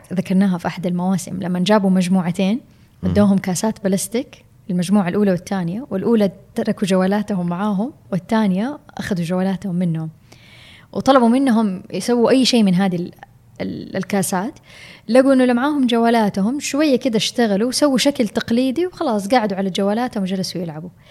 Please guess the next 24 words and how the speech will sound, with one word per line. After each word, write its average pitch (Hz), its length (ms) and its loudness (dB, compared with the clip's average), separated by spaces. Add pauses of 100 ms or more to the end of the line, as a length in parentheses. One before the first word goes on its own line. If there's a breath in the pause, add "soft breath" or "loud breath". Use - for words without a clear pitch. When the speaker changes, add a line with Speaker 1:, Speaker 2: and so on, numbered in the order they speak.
(340 loud breath)
Speaker 1:
التانيين 285 640 2
ما 302 100 2
معاهم 269 300 2
جوالاتهم، 185 680 -2 (140)
أول 320 200 4
ما 262 140 4
بدأوا، 254 300 4
بدأوا 254 220 4
بشكل 214 280 -2
تقليدي، 170 540 -4 (640)
طيب، 180 200 -2 (380 loud breath)
بس - 100 -10
بعدين 285 300 -2
حسوا 233 380 0
إنهم 254 180 0
طفشانين. 277 560 2 (300 loud breath)
<laughs> - 200 -20
طيب، 196 320 2
معزوقين 240 520 4
لسه، 240 240 2
وقت 226 220 -2
التجربة 214 560 2
ما 247 140 2
انتهى. 226 460 0